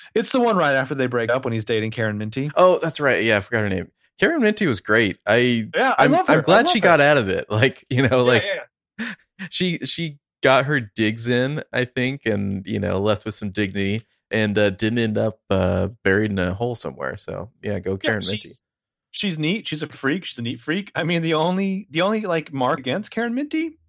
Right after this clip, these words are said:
Speaker 1: favorite show is King of Queens.
Speaker 2: Oh, that and, and Dating Joe, you know. But
Speaker 1: But also, yeah, the time jump, like, I have a lot of <laughs> notes with the Karen Minty one that I wrote down.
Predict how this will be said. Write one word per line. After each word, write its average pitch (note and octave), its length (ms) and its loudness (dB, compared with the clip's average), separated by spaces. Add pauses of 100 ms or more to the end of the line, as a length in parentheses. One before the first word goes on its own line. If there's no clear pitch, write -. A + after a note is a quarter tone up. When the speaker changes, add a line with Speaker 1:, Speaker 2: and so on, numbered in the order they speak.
(220)
Speaker 1:
favorite B2+ 280 -2
show E3 200 0
is F3 100 -4
King G3+ 220 -2
of G#3+ 80 -8
Queens. A3+ 460 -6 (340)
Speaker 2:
Oh, F3+ 120 2
that F3 200 2
and, C3+ 160 -6
and G#2 180 -4
Dating G2 320 -2
Joe, F2+ 360 -6 (140)
you F#2+ 80 -10
know. F#2 240 -8 (260)
But - 140 -14 (340)
Speaker 1:
But - 120 -4
also, D4 240 0
yeah, G#3 100 0
the F#3+ 80 0
time G#3+ 300 -2
jump, A#3 260 -4 (140)
like, C#3 200 -8
I B2 120 -6
have C#3+ 140 -6
a - 20 -4
lot A2 260 -6
of G#2 80 -12
<laughs> - 140 -14
notes - 180 -12
with B2 80 -10
the D3+ 80 -4
Karen C#3 400 -4
Minty B2 160 -16 (160)
one D3+ 60 -12
that C3 120 -10
I - 60 -10
wrote B2 140 -2
down. A2+ 160 -4